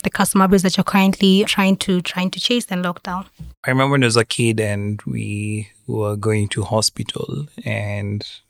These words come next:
Speaker 2: you say you woke up with a flu and your mom was like, "Okay, let's go to the hospital." And you go into the consultation room and your mom is like, "Okay, now tell the doctor what,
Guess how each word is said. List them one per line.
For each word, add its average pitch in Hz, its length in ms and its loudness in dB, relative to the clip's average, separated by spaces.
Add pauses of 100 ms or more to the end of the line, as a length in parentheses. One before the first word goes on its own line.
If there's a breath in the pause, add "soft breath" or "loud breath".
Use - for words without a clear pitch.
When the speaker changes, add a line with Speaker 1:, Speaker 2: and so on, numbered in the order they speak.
(160)
Speaker 2:
you 92 340 -10
say - 160 -2
you 104 140 -2
woke 104 240 -2
up 107 160 2
with 104 100 0
a 104 80 -6
flu 107 240 -4
and 104 100 0
your 101 120 -2
mom 104 180 0
was 101 140 -6
like, 101 220 -8
"Okay, - 140 -8
let's 98 200 -8
go - 100 -8
to - 40 -18
the - 80 -14
hospital." 110 500 -6 (580 loud breath)
And 104 640 0
you 113 240 0
go 110 160 4
into 117 220 6
the 104 140 2
consultation 107 640 2
room 104 180 2
and 104 120 2
your 101 120 0
mom 107 260 2
is 101 120 -4
like, 104 340 -8
"Okay, 113 200 -2
now 107 140 0
tell 113 240 -2
the 110 80 -4
doctor 110 260 4
what, 185 520 6